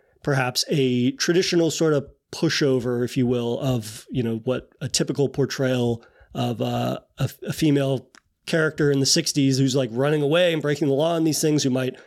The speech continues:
sort of, uh, succumb to those pressures of people that are trying to either get information out of her or, you know, put up those roadblocks to stop her from her goal.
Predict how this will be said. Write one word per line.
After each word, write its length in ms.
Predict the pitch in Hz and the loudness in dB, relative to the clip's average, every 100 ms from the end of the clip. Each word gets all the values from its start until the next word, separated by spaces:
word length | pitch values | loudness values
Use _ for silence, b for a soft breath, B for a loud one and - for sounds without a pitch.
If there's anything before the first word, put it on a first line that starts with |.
| B B | B B
sort 240 | - 139 | -4 0
of, 180 | 127 117 | 0 -2
uh, 840 | 127 127 127 135 - - - - 185 | -4 -4 -4 -4 -4 -8 -10 -8 0
succumb 500 | - 160 170 160 151 | 0 2 2 2 2
to 240 | - 151 | 2 4
those 220 | 143 135 | 4 2
pressures 500 | - 147 135 151 139 | 0 -2 0 2 2
of 140 | 131 - | 2 0
people 260 | 131 131 | 0 0
that 120 | 123 | 0
are 100 | 123 | 0
trying 280 | 123 135 123 | -2 -2 -2
to 60 | 123 | 0
either 380 | 123 120 120 117 b b b | 0 0 -2 -6 b b b
get 140 | 185 190 | 0 0
information 580 | 185 190 165 165 175 | 2 2 4 4 2
out 200 | 156 151 | 2 2
of 80 | 156 | 2
her 200 | 151 151 | 2 2
or, 300 | 165 139 135 | 2 2 2
you 120 | 135 | 2
know, 140 | 123 113 | 0 -2
put 220 | - 139 | -2 -2
up 120 | 127 | 0
those 240 | 135 127 117 | 0 0 0
roadblocks 640 | 120 123 120 120 117 - | 0 0 0 -4 -4 -2
to 60 | - | 0
stop 320 | - 127 - | 0 -2 -4
her 100 | 120 | -4
from 200 | - 113 | -2 -2
her 120 | 113 | -2
goal. 460 | 104 127 127 113 | 0 0 0 -2